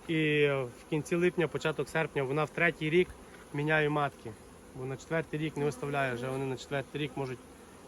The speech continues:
просідати. Не дадуть такої кількості розплоду і бджоли. Ось так.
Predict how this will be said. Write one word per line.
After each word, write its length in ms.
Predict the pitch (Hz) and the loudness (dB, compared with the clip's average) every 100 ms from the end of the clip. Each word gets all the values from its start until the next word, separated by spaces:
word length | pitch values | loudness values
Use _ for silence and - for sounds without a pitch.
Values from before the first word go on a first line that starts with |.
| - | -12
просідати. 600 | 135 135 147 147 120 - - 139 | -8 -6 -2 0 -2 -4 -12 -8
Не 80 | 123 | -6
дадуть 300 | 117 127 151 | -6 -6 -6
такої 420 | 135 - 143 135 - - - - - | -6 -4 -2 -2 -6 -20 -20 -20 -8
кількості 580 | 175 156 156 - - 151 - - - - - - - | -4 -4 -4 -8 -4 -4 -4 -12 -20 -20 -20 -20 -10
розплоду 580 | 143 139 - 160 156 139 | -6 -6 -6 -6 -4 -2
і 340 | 139 143 165 | -2 -4 -8
бджоли. 500 | 135 127 143 139 131 117 - - - - - - - - - - - 143 | -8 -4 0 2 0 -2 -12 -20 -20 -20 -20 -20 -20 -20 -20 -20 -12 -10
Ось 120 | 131 | -10
так. 240 | - 135 | -6 -8